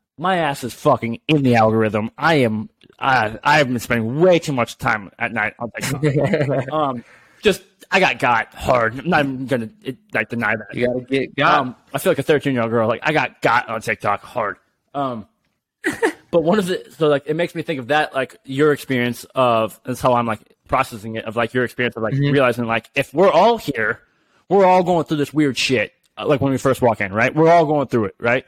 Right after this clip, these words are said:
Speaker 1: And it was like, this kid posted something on TikTok, and I don't really struggle with anxiety. Sure, I've had a couple of battles with it here and there, but I don't, like, continuously struggle with it like I, I know a lot of
Speaker 2: Mm-hmm.
Speaker 1: people do, right?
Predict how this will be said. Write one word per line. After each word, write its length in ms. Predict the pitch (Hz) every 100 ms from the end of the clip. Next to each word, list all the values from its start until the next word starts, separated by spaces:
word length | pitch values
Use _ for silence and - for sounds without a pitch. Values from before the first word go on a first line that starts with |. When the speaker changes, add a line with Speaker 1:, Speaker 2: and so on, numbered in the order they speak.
| _ _ _ _ _ -
Speaker 1:
And 120 | 160
it 40 |
was 120 | 147 165
like, 140 | 151
this 160 | 160 -
kid 280 | - 190 -
posted 220 | 165 -
something 180 | 160 151
on 60 |
TikTok, 480 | 123 170 - 123 117 -
and 260 | 135 120 - _ _ _ -
I 140 | 139 180
don't 160 | 175
really 160 | 139 135
struggle 280 | - 135 131
with 120 | 127
anxiety. 420 | 123 123 127 127
Sure, 260 | 120 160 143
I've 120 | 131
had 160 | 135
a 80 | 117
couple 260 | - 127 123
of 60 |
battles 280 | 113 120 117
with 120 | 123 110
it 60 |
here 160 | 120 117
and 100 | 117
there, 140 | 120
but 100 | 117
I 40 | 117
don't, 180 | 135
like, 240 | 123 117 - _ _ -
continuously 600 | 135 131 131 120 113 117
struggle 280 | - 143 117
with 120 | 110
it 100 | 117
like 160 | 110 110
I, 160 | 101
I 40 | 120
know 120 | 113
a 20 |
lot 140 | 113
of 60 | 143
Speaker 2:
Mm-hmm. 100 | 143 143
Speaker 1:
people 140 | 131
do, 40 | 98
right? 280 | 101 117